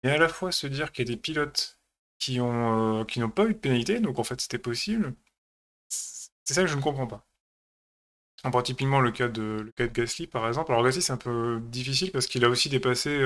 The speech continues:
en dehors de la piste, euh, notamment en deux dépassements à l'extérieur. Et ce qui est <laughs> dommage d'ailleurs, c'est que dans ces dépassements, je ne sais pas si en plus de devoir rendre la position, ça lui a pas fait aussi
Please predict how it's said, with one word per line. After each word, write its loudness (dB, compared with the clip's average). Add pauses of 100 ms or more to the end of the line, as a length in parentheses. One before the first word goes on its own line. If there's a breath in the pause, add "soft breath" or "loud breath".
(100)
en 2
dehors 4
de 0
la 0
piste, -6 (580 soft breath)
euh, 2
notamment 2
en 2
deux 0
dépassements 0
à 2
l'extérieur. 0 (460 loud breath)
Et -4
ce 2
qui 0
est 0
<laughs> -
dommage 0
d'ailleurs, 4
c'est -6
que -4
dans -2
ces -4
dépassements, -2
je -2
ne 0
sais 0
pas 2
si -2
en 6
plus -4
de -8
devoir 4
rendre 2
la 0
position, -4 (400 loud breath)
ça 4
lui 10
a 10
pas 4
fait 0
aussi -2